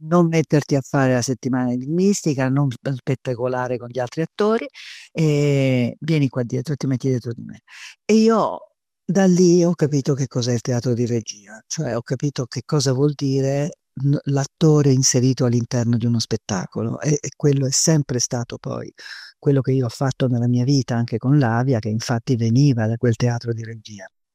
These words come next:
Il mondo è in palcoscenico e gli attori sono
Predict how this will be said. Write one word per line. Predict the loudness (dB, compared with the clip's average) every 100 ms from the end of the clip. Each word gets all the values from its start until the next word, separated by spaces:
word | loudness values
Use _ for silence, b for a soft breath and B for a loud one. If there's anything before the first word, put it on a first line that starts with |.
| b b b -2
Il | 2 2
mondo | 4 4 4 2 0 -2 -4
è | -2 0 0
in | -4 -6
palcoscenico | -6 -2 -2 -2 0 0 0 0 0 -2 -2
e | -2 -2
gli | -2
attori | -4 -4 -4 -2 -4 -6 _ -8
sono | -4 -2 -2